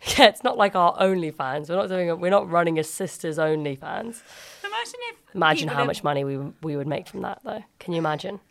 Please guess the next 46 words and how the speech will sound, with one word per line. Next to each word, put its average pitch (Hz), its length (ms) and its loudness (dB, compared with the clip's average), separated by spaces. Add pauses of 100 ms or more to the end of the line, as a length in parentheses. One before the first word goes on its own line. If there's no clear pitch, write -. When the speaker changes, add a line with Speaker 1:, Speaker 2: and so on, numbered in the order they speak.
(140)
Speaker 2:
No, 175 300 0
I 220 140 -2
would 226 140 -4
make 226 180 -6
such - 400 -8
little 233 260 -10
money 202 240 -6
from 170 200 -8
having 165 320 -4
an - 20 -4 (120)
OnlyFans 165 300 -8
account. 165 360 -12
Speaker 1:
I'm 185 80 -6
sorry, 165 240 0
I 160 40 2
have 160 160 -8
to - 80 -12
tell 165 80 -4
you 151 60 -4
the - 80 -16
funniest 139 360 -8
thing. 214 280 -10
Speaker 2:
Okay. 180 280 -16 (120)
Speaker 1:
Okay, 151 300 -8 (160)
so - 160 -6
a 160 40 -6
friend 180 240 2
of 151 60 -4
mine 147 200 0
got - 120 -10
approached - 680 -8
for 160 200 -4
a 147 40 -2
reality 147 480 -2
show. - 440 -8
Speaker 2:
Yeah. 185 320 -16
Speaker 1:
Okay, 147 240 -6
and - 100 -2
I 156 60 -2
can't 175 220 -2
go 160 100 -6
too 196 220 -8
deep 170 200 -6
into 143 140 -14
the - 80 -20
premise, 143 560 -10